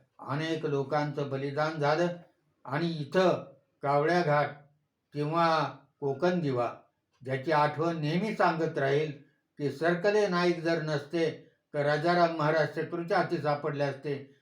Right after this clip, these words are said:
आणि राजाराम महाराजांना निसटून जाण्याची संधी सरकले नायकांच्या बलिदानानं झाली.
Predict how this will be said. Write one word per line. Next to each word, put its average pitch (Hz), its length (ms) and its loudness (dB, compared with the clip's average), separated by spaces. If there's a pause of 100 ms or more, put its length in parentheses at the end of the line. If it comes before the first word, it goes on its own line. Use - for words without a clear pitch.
(140)
आणि 131 300 -4
राजाराम 160 520 0
महाराजांना 151 580 -2 (440)
निसटून 180 440 -2
जाण्याची 165 440 0
संधी 151 400 -4 (440)
सरकले 190 460 0
नायकांच्या 156 580 0
बलिदानानं 156 720 0
झाली. 139 360 -2